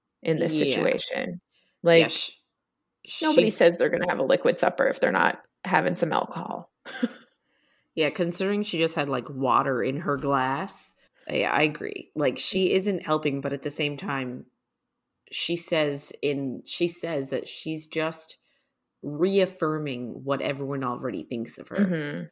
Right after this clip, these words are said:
Speaker 2: So they
Speaker 1: Yeah.
Speaker 2: think she's a party girl, she's gonna act like a party girl. He doesn't, uh, he doesn't ask, he doesn't verify that she's drinking alcohol.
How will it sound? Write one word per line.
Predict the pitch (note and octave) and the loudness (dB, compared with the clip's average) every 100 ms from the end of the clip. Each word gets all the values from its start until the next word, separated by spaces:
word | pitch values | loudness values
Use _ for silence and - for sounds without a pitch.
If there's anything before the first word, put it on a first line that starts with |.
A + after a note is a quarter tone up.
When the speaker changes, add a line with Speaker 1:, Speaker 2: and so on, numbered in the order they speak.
| _ _ | _ _
Speaker 2:
So | - D#3+ | -6 4
they | G#3 | 6
Speaker 1:
Yeah. | F3 - E3+ | 6 6 2
Speaker 2:
think | E3 - | 2 0
she's | - G3+ G3+ | 0 0 0
a | |
party | G3 G3 G#3 | -2 0 0
girl, | G3 G#3 G#3+ | 0 2 2
she's | G#3+ D3 | 0 -4
gonna | C#3+ C#3 | -2 -2
act | A#2 C3 A#2 | -2 -2 -4
like | A2+ | -4
a | |
party | - A#2+ G2 | -4 -4 -4
girl. | D#2 C#2 - - - _ | -4 -4 -6 -12 -20 _
He | - A3+ | 2 4
doesn't, | F#3+ G3 F#3+ F3+ D#3 C#3 - - _ _ _ _ _ _ - | 6 4 4 2 -2 -6 -8 -10 _ _ _ _ _ _ -4
uh, | A#2+ F2+ C2 - - | -2 -2 -4 -8 -12
he | - F3 F#3 | -6 -2 2
doesn't | F3+ D#3+ D#3 C#3+ - | 2 2 -2 -4 -4
ask, | C3+ B2 D#3+ A3 - - - | 0 2 2 0 -6 -14 -20
he | - E3+ D#3 | -10 -4 -2
doesn't | D3+ C#3 C3+ B2 - - - | -2 -4 -6 -8 -10 -14 -14
verify | C3+ C#3 C#3+ D3+ E3+ E3 E3 D#3+ | 0 2 2 0 2 4 4 0
that | D#3+ - | -4 -6
she's | - F3 E3+ E3 - _ _ - | -4 -2 -2 -4 -16 _ _ -8
drinking | D#3+ D#3 E3 E3+ D#3+ | -2 0 0 -6 -4
alcohol. | D3+ D3+ E3 E3 E3+ | -4 -2 -2 0 -2